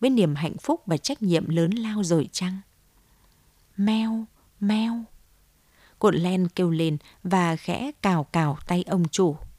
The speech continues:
Từ như bừng tỉnh. "Cảm ơn bà và cô, tôi vô ý quá. Mời cô vào nhà uống nước." "Em cảm ơn anh, nhưng mà nước thì chưa nấu nhé.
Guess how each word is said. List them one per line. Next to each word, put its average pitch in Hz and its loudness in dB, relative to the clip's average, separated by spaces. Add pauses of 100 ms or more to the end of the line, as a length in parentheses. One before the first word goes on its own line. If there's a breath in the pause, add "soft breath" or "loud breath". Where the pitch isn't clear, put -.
(540 soft breath)
Từ 196 6
như 180 2
bừng 175 2
tỉnh. 170 0 (1040 soft breath)
"Cảm 180 2
ơn 208 2
bà 170 -2
và 156 -4
cô, 185 -2 (340 soft breath)
tôi 175 2
vô 180 4
ý 180 0
quá. 202 -6 (360 soft breath)
Mời 185 4
cô 240 -2
vào 220 0
nhà 165 0
uống 185 -2
nước." 277 -4 (1300)
"Em 175 2
cảm 160 0
ơn 202 0
anh, 202 -2 (380 soft breath)
nhưng 202 2
mà 170 2
nước 208 0
thì 156 2
chưa 196 0
nấu 170 2
nhé. 240 -4